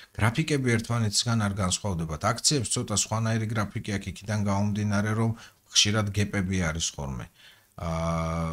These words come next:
ფ-, მაგალითად, აი, ფორექსი და, მ, იგივე კრიპტოვალუტა ერთმანეთისგან არ განსხვავდება გრაფიკების მიხედვით და ასე შემდეგ.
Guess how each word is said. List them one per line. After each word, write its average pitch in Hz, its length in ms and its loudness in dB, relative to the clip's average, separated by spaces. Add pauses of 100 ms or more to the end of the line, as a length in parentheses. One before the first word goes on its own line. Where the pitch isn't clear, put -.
(100)
ფ-, 107 340 -6
მაგალითად, 113 480 2
აი, 104 140 2
ფორექსი 131 640 2
და, 113 200 4 (760)
მ, 92 580 0
იგივე 101 300 0
კრიპტოვალუტა 107 720 0
ერთმანეთისგან 101 760 0
არ 92 180 0
განსხვავდება 92 760 -2
გრაფიკების 95 640 0
მიხედვით 92 480 -4
და 95 140 0
ასე 82 200 0
შემდეგ. - 360 -4